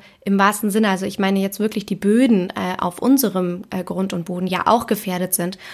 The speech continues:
und wir das auch gerne vergessen. Uns geht es natürlich hier vergleichsweise wahnsinnig gut, aber man kann natürlich auch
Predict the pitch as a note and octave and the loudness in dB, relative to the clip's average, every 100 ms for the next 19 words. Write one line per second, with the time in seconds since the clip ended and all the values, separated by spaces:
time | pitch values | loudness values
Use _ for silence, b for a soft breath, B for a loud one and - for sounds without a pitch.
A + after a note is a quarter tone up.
0 | B - G#3+ G#3 G#3 G#3 G3+ G3 G3+ G#3+ | B 0 2 2 2 0 0 0 2 2
1 | G#3 G3 G#3 G#3 F3 F3+ G#3 G3+ G3 G3 | 0 0 0 0 -2 -2 -4 -4 -4 -6
2 | - G#3+ G3+ - G#3+ G#3 G#3+ - G3 F#3+ | -4 -2 -2 -2 -2 -2 -4 -10 0 2
3 | G3 G3+ G3+ F#3+ F#3 F#3 - F3+ G#3 A3 | 4 2 -2 -4 -4 -8 2 4 4 2
4 | A3+ G#3+ A#3 A#3 - F3+ F#3+ G#3+ B B | 0 0 -2 -2 -2 -2 0 0 B B
5 | - G3 G#3 G#3 G3 G#3 G3+ - F3+ G3+ | 0 0 2 2 2 0 -2 2 2 2
6 | G3+ | 0